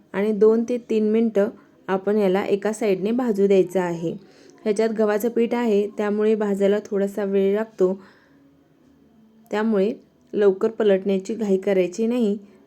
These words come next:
नाही, आणि हे, अ, थिरडे खूप, अ, अ, मऊ असतात, त्यामुळे तुटण्याची शक्यता असते, त्यामुळे छान खालून भाजू द्यायचं आहे दोन ते तीन मिनिट आणि त्याच्यानंतरच आपल्याला याला पलटी करायचं आहे.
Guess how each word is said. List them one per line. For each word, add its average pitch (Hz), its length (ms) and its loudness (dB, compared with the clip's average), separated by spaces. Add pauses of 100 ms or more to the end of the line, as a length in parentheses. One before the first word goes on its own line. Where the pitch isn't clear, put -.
नाही, - 420 -10
आणि 196 180 0
हे, 226 280 2
अ, - 160 -2 (1300)
थिरडे 208 480 4
खूप, 233 380 -6
अ, 190 300 4 (760)
अ, 196 360 0
मऊ 208 400 4
असतात, 202 380 -2 (420)
त्यामुळे 196 280 0
तुटण्याची 196 480 0
शक्यता 196 400 -2
असते, 165 240 -6
त्यामुळे 196 380 -2
छान 214 440 -4
खालून 208 360 2
भाजू 202 280 -2
द्यायचं 214 300 -2
आहे 226 180 0
दोन 196 220 2
ते 185 220 -2
तीन 202 160 2
मिनिट 208 300 0 (420)
आणि 202 200 -2
त्याच्यानंतरच 196 720 -2
आपल्याला 190 300 -2
याला 196 160 0
पलटी 240 420 -2
करायचं - 460 -8
आहे. 87 160 -12